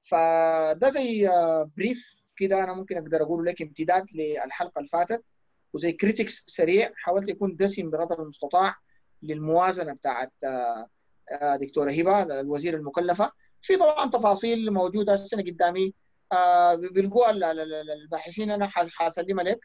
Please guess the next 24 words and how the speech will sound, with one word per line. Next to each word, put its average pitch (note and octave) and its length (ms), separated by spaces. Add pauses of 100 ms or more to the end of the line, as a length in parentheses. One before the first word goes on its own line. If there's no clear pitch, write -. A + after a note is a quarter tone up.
ال-، D3+ 160
السادة G3+ 300
ال-، D#3 420
في D#3+ 100
جروب E3+ 220
الباحثين F3+ 460
والمستمعين، E3+ 720 (460)
اللي A#3+ 140
هي C#4 100
تتعلق C4 520
بتعديلات G#3+ 800
المحاسبية G#3+ 640
في F3 120
ال-، D3+ 340 (460)
في F3 120
ال-، D#3+ 120
في E3 180
ال-، D#3+ 100
في E3 120
ال-، C#3+ 380 (120)
في D#3 100
ال-، C#3+ 140
في E3 80
الموازنة. F#3 640